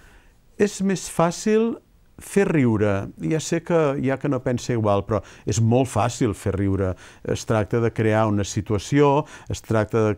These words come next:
de, de trobar la paraula adequada. És molt més fàcil. Fer plorar realment hi ha d'haver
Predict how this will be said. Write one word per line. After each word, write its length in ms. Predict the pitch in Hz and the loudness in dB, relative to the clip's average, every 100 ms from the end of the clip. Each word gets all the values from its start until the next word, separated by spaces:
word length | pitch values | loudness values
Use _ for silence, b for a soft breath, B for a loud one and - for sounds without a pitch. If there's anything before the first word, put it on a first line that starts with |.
| - | -4
de, 160 | 117 120 | -6 -4
de 120 | 117 95 | -4 -4
trobar 280 | 107 101 104 | 0 0 0
la 120 | 95 | 0
paraula 520 | 95 113 135 113 107 - | 2 2 2 2 0 0
adequada. 580 | 98 95 120 120 110 107 B B - | -2 0 2 2 0 -2 B B -2
És 100 | 95 | 0
molt 260 | 104 123 | 2 0
més 160 | 131 - | -2 -2
fàcil. 400 | 90 87 147 113 B B B B | -4 -2 -2 -2 B B B B
Fer 320 | - - 117 101 | -14 0 0 2
plorar 680 | 113 110 107 104 107 123 123 | 2 2 4 4 4 4 4
realment 560 | 117 107 107 104 113 | 2 2 0 0 0
hi 100 | 113 | 0
ha 100 | 107 104 | 0 0
d'haver 260 | 101 104 | 0 0